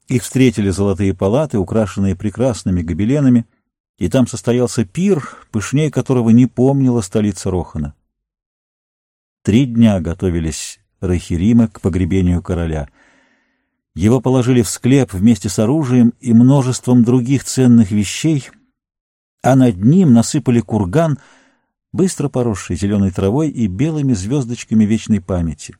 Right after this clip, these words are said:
Теперь с восточной стороны дороги высились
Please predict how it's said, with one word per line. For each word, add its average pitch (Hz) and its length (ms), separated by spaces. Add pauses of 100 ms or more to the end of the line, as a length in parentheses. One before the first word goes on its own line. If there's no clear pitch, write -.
(1300)
Теперь 123 360
с - 120
восточной 92 540
стороны 90 400
дороги 120 480 (720)
высились 113 720